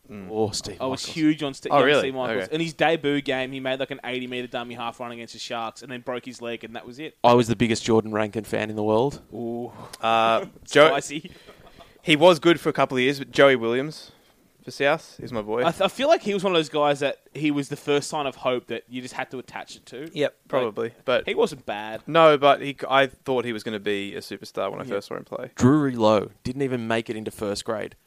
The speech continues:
Speaker 2: He was the fastest guy in the history of the N R L and didn't even
Speaker 3: Yeah.
Speaker 2: play first grade.
Speaker 3: Uh,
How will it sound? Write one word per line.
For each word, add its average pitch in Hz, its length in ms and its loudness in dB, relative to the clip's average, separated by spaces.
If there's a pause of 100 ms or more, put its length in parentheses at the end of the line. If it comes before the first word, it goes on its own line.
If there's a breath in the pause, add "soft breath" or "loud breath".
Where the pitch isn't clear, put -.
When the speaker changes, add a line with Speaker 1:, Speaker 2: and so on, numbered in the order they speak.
(160)
Speaker 2:
He 127 140 0
was 131 120 2
the 127 120 0
fastest 147 680 4
guy 135 240 0
in 117 160 -8
the 110 40 -12
history 143 380 -6
of 139 60 -4
the 139 80 -2
N 131 80 -2
R 123 100 2
L 117 140 2
and 110 100 -8
didn't 120 160 -6
even 113 200 -2
Speaker 3:
Yeah. 135 60 -10
Speaker 2:
play 117 220 -2
first 107 300 -4
grade. 156 120 -4
Speaker 3:
Uh, 143 420 -2